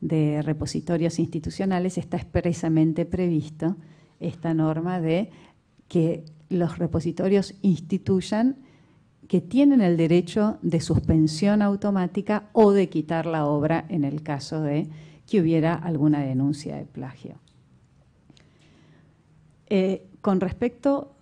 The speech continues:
al tema de plagio, también quería hacer un comentario. He leído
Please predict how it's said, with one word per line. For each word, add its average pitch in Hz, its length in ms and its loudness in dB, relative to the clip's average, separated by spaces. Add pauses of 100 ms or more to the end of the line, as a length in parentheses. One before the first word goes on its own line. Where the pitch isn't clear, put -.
al 175 300 -2
tema 214 640 -2
de 165 560 -2 (1120)
plagio, 208 680 -6
también 185 340 -6
quería 190 300 -4
hacer 185 220 0
un 165 120 4
comentario. 170 560 2
He - 20 0
leído 220 600 -2